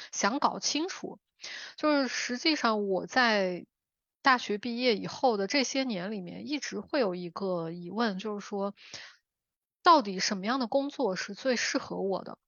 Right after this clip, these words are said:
最能够发挥我的天赋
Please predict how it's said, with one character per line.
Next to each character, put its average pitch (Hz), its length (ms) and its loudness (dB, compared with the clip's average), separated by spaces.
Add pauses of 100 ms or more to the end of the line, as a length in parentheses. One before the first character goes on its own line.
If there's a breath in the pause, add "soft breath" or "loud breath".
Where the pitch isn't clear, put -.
(120)
最 277 220 0
能 185 200 -4
够 214 160 -2
发 226 320 2
挥 240 240 2
我 226 240 2
的 - 200 -10
天 208 320 -6
赋 - 360 -10